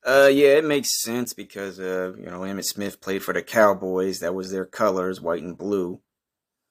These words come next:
My only complaint is I can't wear these shoes to work.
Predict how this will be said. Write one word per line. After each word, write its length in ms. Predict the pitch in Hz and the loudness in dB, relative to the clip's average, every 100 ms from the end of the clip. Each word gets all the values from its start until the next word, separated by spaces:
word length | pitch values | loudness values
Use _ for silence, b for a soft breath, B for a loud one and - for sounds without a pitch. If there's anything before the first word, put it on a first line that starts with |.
| _ _ _ _ | _ _ _ _
My 120 | 90 | -6
only 180 | 92 90 | -4 -6
complaint 520 | 87 90 - 98 95 | -8 -10 -6 -4 -4
is 180 | 90 85 | -4 -4
I 80 | 82 | -6
can't 280 | - 95 80 | -6 -10 -6
wear 160 | 92 | -4
these 160 | 90 85 | -4 -4
shoes 320 | - 101 92 | -4 -4 -6
to 80 | 80 | -4
work. 440 | 92 123 117 - | 4 4 4 0